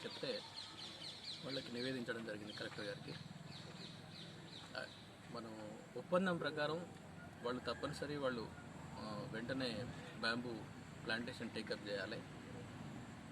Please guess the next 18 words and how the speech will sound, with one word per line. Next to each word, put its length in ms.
టేకప్ 300
చేసినందుకు 420
కూడా 400
ఉపాధి 320
హామీ 320
పథకం 340
క్రింద 240
వాళ్ళకి 300
సుమారు 520
అరవై 240
నుంచి 280
డెబ్బై 280
లక్షల 340
మేర 400
పని 160
దొరుకుతుంది 440
ఈ 40
సంవత్సరం. 420